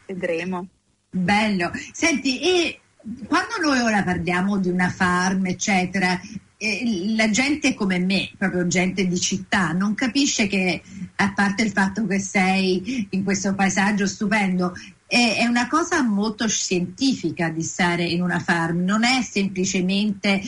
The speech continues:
Speaker 2: eh, muovere le, le mucche da un, eh, da un terreno all'altro, perché anche il mungere è tutto tec-, molto tecnologico, molto, eh, è pieno di regole, eccetera. Ce ne puoi parlare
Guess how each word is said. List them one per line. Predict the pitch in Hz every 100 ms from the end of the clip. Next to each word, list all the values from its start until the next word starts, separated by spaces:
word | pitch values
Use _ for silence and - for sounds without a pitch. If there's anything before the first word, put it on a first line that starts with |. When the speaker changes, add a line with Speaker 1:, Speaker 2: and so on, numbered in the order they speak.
| - 247
Speaker 2:
eh, | 196 185
muovere | 196 208 202 208 196
le, | 185 190 190
le | 196
mucche | 196 208 - 208
da | 190 190
un, | 190 196 190
eh, | 185 180 175
da | 190 190
un | 190
terreno | 196 185 196 208
all'altro, | 196 190 196 180 175 185
perché | 185 196 233 202 - -
anche | 202 262 -
il | 247 214
mungere | 226 262 240 185 180
è | 185
tutto | 233 214 214 190
tec-, | 208 202 160 160
molto | 202 208 208
tecnologico, | 202 196 202 196 214 226 226 202 185 170 170
molto, | 170 180 180 180 196 185 185 180 208 214 185
eh, | 180 202 180 175 131 -
è | 175 214
pieno | - 254 262 233
di | 196 196 196
regole, | 226 226 233 208 208
eccetera. | 208 202 240 208 202 190
Ce | 190
ne | 233 226
puoi | 349
parlare | 381 440 466